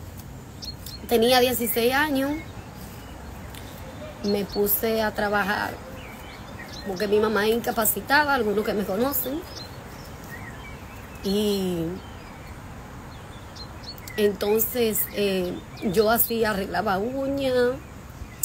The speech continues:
eh, estaba participando en un programa de televisión en el Canal tres, y ahí conocí al señor Abel Martínez Durán,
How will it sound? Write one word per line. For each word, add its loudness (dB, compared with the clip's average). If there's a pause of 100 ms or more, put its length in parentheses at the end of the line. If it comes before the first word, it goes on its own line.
(120)
eh, 0 (680)
estaba 4 (220)
participando 0
en 2
un -2
programa 0
de 2
televisión -2
en -2
el -8
Canal -4
tres, -4 (1160)
y -2
ahí 4
conocí 0 (760)
al 4
señor 4
Abel 2
Martínez 0
Durán, 0